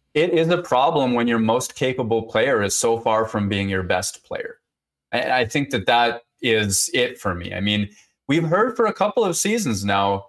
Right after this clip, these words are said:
Mark Scheifele talk a confident, good, solid game defensively. "Oh, you know, you know, you don't get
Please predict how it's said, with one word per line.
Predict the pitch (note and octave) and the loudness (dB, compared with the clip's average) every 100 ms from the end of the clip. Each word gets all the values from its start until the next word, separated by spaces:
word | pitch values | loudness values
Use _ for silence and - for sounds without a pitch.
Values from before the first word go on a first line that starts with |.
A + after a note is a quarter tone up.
| - | -4
Mark | A#2+ D#3 | 0 0
Scheifele | D#3+ D#3+ D#3 D#3+ B2 | 2 0 0 -2 -4
talk | - B2 C#3 C3 | 0 0 0 -2
a | |
confident, | - - B2 B2+ C#3+ C#3 C3+ - - G#2 | -4 0 0 0 0 0 -2 -6 -16 -2
good, | A#2+ A2+ C3 C3 | 2 2 2 0
solid | - - - G#2 A#2 A#2 G#2 | -2 0 2 2 2 2 2
game | A2+ B2+ | 0 2
defensively. | B2 A#2+ F3 G3+ C#3 F#2+ F#2 F#2 | 0 0 0 0 0 0 -2 2
"Oh, | D#3+ D#3+ D#3 D#3+ - - | 4 4 0 -6 -14 -4
you | B2+ | 0
know, | C3 C3 C3 - _ - | 2 0 -4 -16 _ -2
you | C3 | 0
know, | C3 | 2
you | A#3+ | 2
don't | A3+ D#3+ D#3+ | 2 2 2
get | D3 | 0